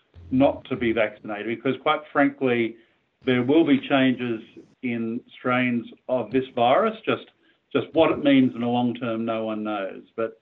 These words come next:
uh, uh, the important thing is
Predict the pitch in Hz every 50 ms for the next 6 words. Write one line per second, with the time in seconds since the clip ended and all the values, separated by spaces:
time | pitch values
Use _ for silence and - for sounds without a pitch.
0 | _ 117 113 107 110 - _ _ _ _ _ _ _ _ - 120 117 117 117 117
1 | - - - - 110 123 113 - - 156 160 151 131 120 120 123 113 113 117 113
2 | 113 107 98